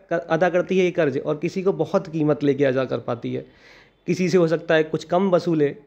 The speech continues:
और उसको तुरंत सफलता दे, और किसी से हो सकता है बहुत लंबा समय लेके वसूले कि नहीं, इतना लंबा तो मुझे, इतना संघर्ष तो तुम्हारा दे-, दे-, देखना है मुझे।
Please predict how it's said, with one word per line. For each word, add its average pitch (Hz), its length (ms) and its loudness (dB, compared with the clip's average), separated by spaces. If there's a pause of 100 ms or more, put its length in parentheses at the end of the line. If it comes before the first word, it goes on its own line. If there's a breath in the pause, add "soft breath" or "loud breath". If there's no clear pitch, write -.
और 143 160 0
उसको 147 200 -2
तुरंत 165 280 0
सफलता 147 420 0
दे, 165 80 -2
और 214 100 0
किसी 196 240 -2
से 214 80 -2
हो 202 60 2
सकता 202 240 -4
है 214 60 0
बहुत 220 160 2
लंबा 190 320 2
समय 185 240 0
लेके 160 200 0
वसूले 143 380 -2 (320)
कि 175 60 -2
नहीं, 170 280 4 (160)
इतना 170 200 4
लंबा 151 260 4
तो 147 100 -2
मुझे, 143 160 0
इतना 180 200 0
संघर्ष 156 320 -2
तो 156 80 -6
तुम्हारा 139 260 -2 (120)
दे-, 135 140 -6
दे-, 135 300 -4
देखना 147 280 0
है 147 100 2
मुझे। 127 320 -4